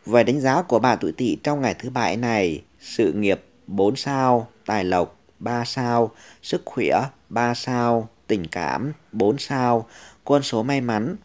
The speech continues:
số hai, số bảy, giờ tốt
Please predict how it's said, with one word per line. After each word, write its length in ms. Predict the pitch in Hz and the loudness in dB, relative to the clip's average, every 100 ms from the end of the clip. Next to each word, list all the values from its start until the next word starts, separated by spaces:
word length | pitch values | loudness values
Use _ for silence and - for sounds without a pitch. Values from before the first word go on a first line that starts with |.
| _ | _
số 240 | - - | -8 -4
hai, 520 | 123 135 131 127 120 123 _ | -4 -4 -2 0 0 -4 _
số 240 | - - 143 | -14 -4 0
bảy, 420 | 131 98 76 143 - - - | 2 2 0 -4 -10 -20 -20
giờ 260 | - 110 95 | -2 2 2
tốt 220 | - 127 | 0 -2